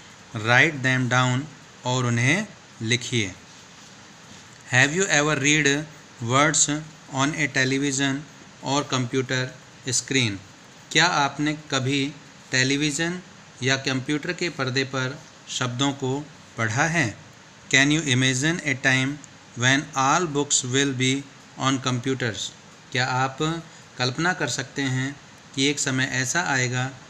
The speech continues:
जब पुस्तकें कंप्यूटर पर होंगी? And there will no books printed on paper, और कोई भी पुस्तक कागज़ पर नहीं छापी जाएंगी। Would you like such schools better, क्या आप इस प्रकार की पुस्तकों को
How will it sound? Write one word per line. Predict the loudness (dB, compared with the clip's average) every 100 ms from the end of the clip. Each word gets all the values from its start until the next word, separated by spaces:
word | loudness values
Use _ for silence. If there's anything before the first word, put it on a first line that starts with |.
| -20 -16 -6
जब | -6
पुस्तकें | -4 -8 -4 -4 -2
कंप्यूटर | -4 -2 -4 -4
पर | -4 -4
होंगी? | -2 -2 0 -2 -2 -6 -18 -20 -20 0
And | 4 4 4 6
there | 6 4 2
will | 2 2 2
no | 2 0 0
books | -2 -2 -2
printed | -4 -2 -4 -2
on | -4 -4
paper, | -6 -4 -4 -6 -8 -18 -20 -16 -4
और | 0 0 -2
कोई | 0 2 4
भी | 2 0
पुस्तक | -2 -4 -2 -2 -2 -6 -16 -20 -20 0
कागज़ | 2 4 0 -4
पर | -4 -2
नहीं | 0 0 0
छापी | -2 -4 -2 2 2 2 -8 -20 -14 -2
जाएंगी। | 2 4 4 0 -2 -8 -20 -20 -14 -4
Would | 0
you | 2 4
like | 6 4 4 -2
such | -2 -2
schools | 0 0 2 -2 -2 0
better, | 0 0 -2 -8 -14 -20 -20 -20 -20 2
क्या | 4
आप | 6 4 2 -2
इस | -6
प्रकार | -8 -2 0
की | 0 -6
पुस्तकों | -6 -8 -6 -4 -4
को | -2 -4 -4